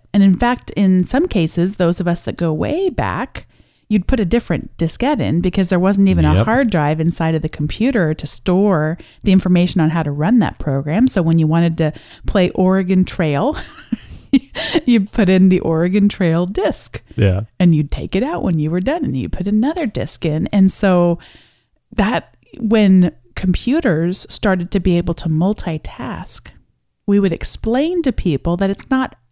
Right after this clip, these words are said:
Speaker 1: actually multitasking 'cause there's only one little computer brain in there called a C P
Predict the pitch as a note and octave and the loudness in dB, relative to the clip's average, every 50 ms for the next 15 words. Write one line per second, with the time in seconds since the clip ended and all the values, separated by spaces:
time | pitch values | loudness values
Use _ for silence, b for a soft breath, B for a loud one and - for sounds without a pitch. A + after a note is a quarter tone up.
0 | - - C4 C#4+ D4+ D#4 D4+ - - - - G#3 F#3 F#3 F#3 F#3 F3+ F3 E3+ E3 | -12 -8 -6 -6 -6 -6 -6 -8 -6 -4 -2 0 0 2 2 4 2 2 0 -2
1 | - - F3+ E3+ - - A#3+ C4 B3 - - - - D#2 - - - b b b | -2 -4 -6 -6 -6 -6 -6 -6 -6 -8 -10 -10 -10 -10 -10 -12 -14 b b b
2 | b b b b - A3 F#3+ G3 G3+ F#3 G3+ G3+ G3+ F#3 F3 D#3+ E3 F3 F#3 G3 | b b b b 0 2 2 2 2 4 4 4 4 2 2 0 2 2 2 4
3 | G#3+ A3+ A#3 A3+ G#3+ G3+ - - F#3 - - A3+ A#3 A3+ G#3 E3+ - E3+ D#3+ D#3+ | 2 2 2 0 0 -2 0 -2 -2 0 0 0 0 0 0 0 0 0 2 2
4 | D#3+ D#3 D#3 D#3 D#3 D3+ D#3+ F3 - - F3 E3 D#3 D3+ D3 - - F#3+ E3+ E3+ | 2 2 2 2 2 0 0 -2 -4 -4 -4 -4 -2 -4 -4 -4 -4 -2 -2 -2
5 | - - A3 | -2 -2 -2